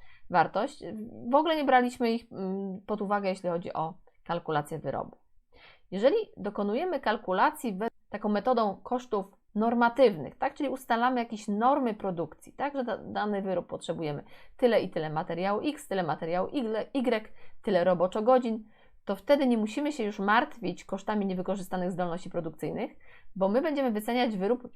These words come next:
tylko według tych kosztów koniecznych do poniesienia. Te koszty, że tak powiem, zmarnowane, one tak czy owak będą nam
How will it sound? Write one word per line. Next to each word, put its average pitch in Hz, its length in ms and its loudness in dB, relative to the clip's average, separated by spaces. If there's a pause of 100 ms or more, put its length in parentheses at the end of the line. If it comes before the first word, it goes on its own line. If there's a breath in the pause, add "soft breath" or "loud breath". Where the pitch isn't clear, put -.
(140)
tylko 294 300 2
według 247 280 2
tych 247 160 -2
kosztów 240 500 -2 (240)
koniecznych 285 680 0
do - 100 -2
poniesienia. 156 580 -6 (460 soft breath)
Te 196 120 -2
koszty, 262 420 4
że 214 100 -4
tak 208 160 -2
powiem, 226 280 2
zmarnowane, 214 1120 2 (340)
one 196 220 -2
tak 254 340 2
czy - 120 -2
owak 190 360 2 (300)
będą 175 420 0
nam 156 260 -4